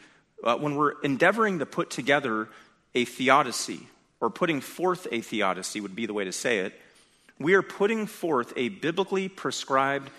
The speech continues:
justification for embracing the twin realities of the existence of the good God revealed in Scripture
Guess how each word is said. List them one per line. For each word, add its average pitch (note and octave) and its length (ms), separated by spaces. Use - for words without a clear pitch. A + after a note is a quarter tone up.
justification D#3 1120
for C#3+ 240
embracing C#3+ 720
the A#2+ 80
twin F#3 480
realities D3 880
of B2 140
the C3 140
existence F3+ 720
of A#2+ 280
the A#2+ 100
good D#3+ 420
God A#2+ 380
revealed C3 360
in C3 100
Scripture B2 680